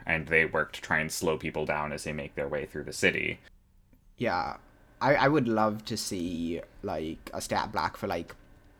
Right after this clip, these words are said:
Speaker 2: parasites on the big crab. And it's like,
Speaker 1: Yeah.
Speaker 2: this is a, this is a barnacle, but it also eats meat.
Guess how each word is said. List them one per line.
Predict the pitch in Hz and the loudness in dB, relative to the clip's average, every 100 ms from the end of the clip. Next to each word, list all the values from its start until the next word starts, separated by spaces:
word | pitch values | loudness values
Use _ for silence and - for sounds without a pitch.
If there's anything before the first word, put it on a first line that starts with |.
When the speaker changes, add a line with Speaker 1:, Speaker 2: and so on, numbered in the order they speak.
| - | -20
Speaker 2:
parasites | - 98 95 - 107 123 - - | -6 -4 -2 -2 0 -2 -4 -6
on | 117 117 | -2 0
the | 123 | 0
big | 127 123 | 0 0
crab. | 127 139 117 120 156 143 - - - - - | -2 2 4 4 2 -2 -6 -20 -20 -20 -6
And | 123 110 | 0 2
it's | 107 | 2
like, | 104 - - | 0 -2 -6
Speaker 1:
Yeah. | - 90 - | 0 2 2
Speaker 2:
this | 107 107 | -2 0
is | 107 | 0
a, | 113 110 | -2 -4
this | 117 113 | -2 2
is | 127 | 2
a | 117 | 2
barnacle, | 117 131 139 107 95 90 98 | 6 8 8 8 6 4 4
but | 107 | 0
it | 104 - | 0 4
also | 113 110 - 101 101 - | 4 4 4 4 2 -2
eats | 98 90 - | -8 -8 -4
meat. | 107 123 95 87 - | 2 2 0 -4 -8